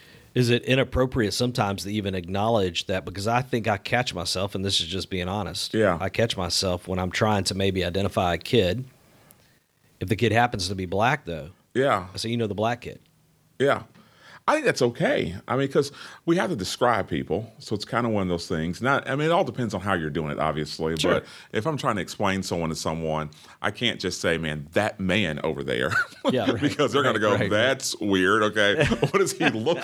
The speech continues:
Speaker 1: <laughs>
Speaker 2: like?" <laughs> Um, and so one of the things I think that we wrestle with in the body of Christ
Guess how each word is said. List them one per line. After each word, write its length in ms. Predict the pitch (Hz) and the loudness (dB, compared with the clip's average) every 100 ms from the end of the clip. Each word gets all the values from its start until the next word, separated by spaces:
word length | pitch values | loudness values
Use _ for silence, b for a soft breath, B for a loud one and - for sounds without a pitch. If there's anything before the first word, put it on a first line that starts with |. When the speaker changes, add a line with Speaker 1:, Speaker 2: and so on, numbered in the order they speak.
| - | 0
Speaker 1:
<laughs> 100 | 110 | 2
Speaker 2:
like?" 240 | 110 - - 359 - - | 2 0 -2 0 0 0
<laughs> 800 | - - 165 - 311 - - 160 | -2 0 0 0 0 0 0 0
Um, 160 | 127 | 0
and 120 | 143 | 0
so 420 | - - 139 131 127 120 B B | -2 2 4 4 0 -8 B B
one 280 | 113 139 208 | 0 4 4
of 60 | 220 | 4
the 80 | 147 | 0
things 500 | - 92 92 123 110 | 0 0 2 0 0
I 100 | 92 | 0
think 200 | 120 107 | -2 -4
that 100 | - | -2
we 120 | 90 | -2
wrestle 500 | 87 104 131 120 90 | 0 2 2 2 2
with 180 | 78 76 | 2 -2
in 40 | |
the 60 | 76 | -2
body 240 | 78 73 76 | 0 0 -2
of 100 | - | -2
Christ 440 | 76 73 76 - | 0 0 0 -6